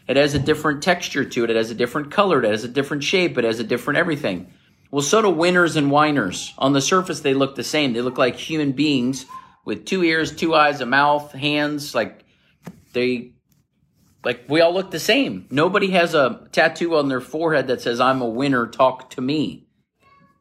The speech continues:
I just assume everybody does. Art Williams says they've never developed a test to determine the heart of a man or a woman by looking at 'em.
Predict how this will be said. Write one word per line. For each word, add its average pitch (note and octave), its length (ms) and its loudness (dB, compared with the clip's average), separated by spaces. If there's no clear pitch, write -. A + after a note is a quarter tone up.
I D#3 140 4
just E3+ 300 -4
assume B3 480 0
everybody B2 500 2
does. G#2 400 -4
Art C#3+ 260 2
Williams D#3 360 0
says B2 260 -2
they've A#2+ 180 -4
never C#3 300 0
developed C#3 480 0
a B2 40 -20
test - 580 0
to D#3 140 -2
determine C#3+ 480 2
the A#2+ 80 2
heart D3 340 2
of B2 140 -2
a B2 40 0
man B2+ 280 0
or A#2+ 120 0
a A2 100 0
woman A#2 420 -2
by G#2+ 160 0
looking A#2 400 -2
at F2+ 160 -4
'em. - 160 -12